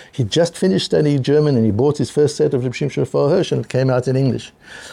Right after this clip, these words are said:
But that's how important it was to him to know, to understand. Reb Shimshon Raphael Hirsch says, the idea of k-, koneh hu musag shel mishpat, he uses the same word, in, at least in the Hebrew,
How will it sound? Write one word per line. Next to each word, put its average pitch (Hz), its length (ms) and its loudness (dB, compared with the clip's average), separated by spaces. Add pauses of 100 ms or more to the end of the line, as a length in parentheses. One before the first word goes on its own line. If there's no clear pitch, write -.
(220)
But 117 220 0
that's 156 240 0
how 156 100 2
important 151 500 2
it 123 120 2
was 135 260 2
to 135 100 -4
him 123 180 0
to 123 120 -2
know, 131 280 2
to - 200 -6
understand. 120 600 0 (340)
Reb 131 80 -4
Shimshon 214 340 0
Raphael 170 360 2
Hirsch 160 280 2
says, - 540 0 (400)
the - 120 -2
idea 170 460 4
of 180 220 0
k-, 185 160 0
koneh 180 580 2
hu 185 240 2
musag 175 680 2
shel 220 360 0
mishpat, 190 680 0
he 180 120 0
uses 117 300 2
the 127 100 0
same 147 300 0
word, 123 320 2
in, 110 100 -4
at - 100 -10
least 120 200 0
in 113 80 0
the 107 100 0
Hebrew, 123 340 0